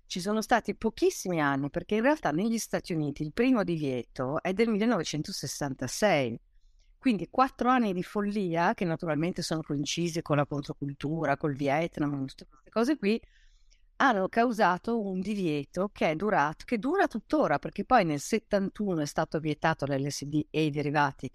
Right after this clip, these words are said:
in tutto il mondo, dal, dall'O M S, da, dalla ca-, tabelle dell'onu, inserito in tabella uno e lì è ancora oggi.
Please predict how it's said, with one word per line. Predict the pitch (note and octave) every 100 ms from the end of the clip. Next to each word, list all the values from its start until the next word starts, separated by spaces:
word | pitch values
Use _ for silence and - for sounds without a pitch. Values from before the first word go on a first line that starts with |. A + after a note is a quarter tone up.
| - _ _ _
in | G#3+
tutto | F3+ F3 D3
il | C3+
mondo, | C3 B2+ C3 D3 F3+ A3+
dal, | F3 C#3+ C3+ C#3
dall'O | C3 C3 B2 B2 B2+ B2+
M | B2+ A#2+ A#2
S, | A#2 - D3+
da, | C3 C3 A2
dalla | B2 A#2 C3
ca-, | - B2+ - - -
tabelle | - C3+ C#3+ E3+ D#3+
dell'onu, | C#3+ D#3+ D#3+ A3+ C#4+ - _ - - _ _
inserito | F#3 F#3+ - A3 B3+ E3
in | D#3
tabella | A3 B3 D4 F#4
uno | A3 F3+ G3+ B3+ - _ _ -
e | F4
lì | G#3 C4 - _
è | F3+
ancora | D#3+ - D#3+ C#3+ B2+
oggi. | B2 A#2 - B2